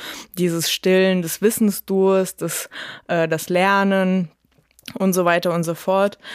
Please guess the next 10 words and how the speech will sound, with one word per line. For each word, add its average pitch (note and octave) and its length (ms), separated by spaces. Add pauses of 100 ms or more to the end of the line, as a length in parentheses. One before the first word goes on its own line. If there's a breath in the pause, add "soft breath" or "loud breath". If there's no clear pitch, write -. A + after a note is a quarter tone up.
(280 loud breath)
Und F3+ 580
da F#3 200
geht A3+ 200
es A#3+ 120
aber G3 160
ganz F#3 260
klar G#3+ 560
schon A#3 460
einerseits, G3 760
äh, F3+ 460